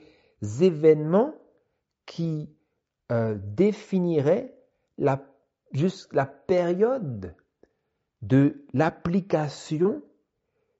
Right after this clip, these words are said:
du don prophétique dans l'Église évangélique. Vous voyez un peu ? Et c-, comme j'allais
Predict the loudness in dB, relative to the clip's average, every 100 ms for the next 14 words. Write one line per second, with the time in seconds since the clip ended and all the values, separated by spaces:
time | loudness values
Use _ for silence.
0 | -10 -8 -2 0 0 -4 0 4 4 2
1 | -6 -6 -6 -6 -12 -12 -16 -16 _ _
2 | _ _ -16 4 4 6 2 -2 -4 -6
3 | -4 -4 -2 -2 -4 -6 -8 -16 -20 _
4 | -6 -4 -2 -4 -4 -6 -10 -14 _ _
5 | _ _ _ _ _ _ _ _ 2 2
6 | 0 -10 -20 2 2 4 4 4 0